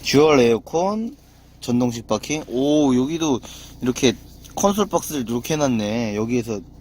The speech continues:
조절 가능하게. 어, 스마트 키, 뭐야, 버튼식 시동, 내비게이션, 후방.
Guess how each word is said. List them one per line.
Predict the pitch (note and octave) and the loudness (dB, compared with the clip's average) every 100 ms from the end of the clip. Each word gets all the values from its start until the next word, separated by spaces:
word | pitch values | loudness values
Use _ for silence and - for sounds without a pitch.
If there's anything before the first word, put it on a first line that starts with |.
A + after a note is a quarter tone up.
| - | -8
조절 | A#2+ A#2 G#2 | -2 0 0
가능하게. | G#2+ A2+ G#2+ F#2+ G2+ B2 G2+ - - - - - - | 0 0 -2 -2 -2 -2 -4 -14 -20 -20 -20 -20 -18
어, | F2+ E2+ - - - | -16 -16 -16 -20 -10
스마트 | - D#3+ D#3 - | 0 2 0 -4
키, | - A2+ B2+ F#3 C4 A#3+ - - - - - - - - - | -8 -6 -4 -4 -4 -8 -18 -20 -20 -20 -20 -20 -20 -20 -16
뭐야, | E2 E2 | -10 -8
버튼식 | - - A#2 G#2 | -4 -2 0 0
시동, | - G#2 B2+ F3 G#3+ A#3 - - - - - - - | -2 -2 0 0 0 -4 -12 -20 -20 -20 -20 -18 -2
내비게이션, | G#2 G#2+ G#2 G2+ G#2 C3+ F#3+ A#3 C#4+ - - - - - - - - - - - - - - - - - G5+ G5+ G5 - - - - - - - - - | 0 0 0 -2 2 4 4 2 -4 -16 -20 -20 -14 -12 -12 -16 -20 -20 -20 -20 -20 -20 -20 -20 -18 -16 -16 -16 -16 -18 -20 -20 -20 -20 -20 -20 -20 -16
후방. | - F3+ F#3+ F#3+ F#3+ | -4 4 4 4 -4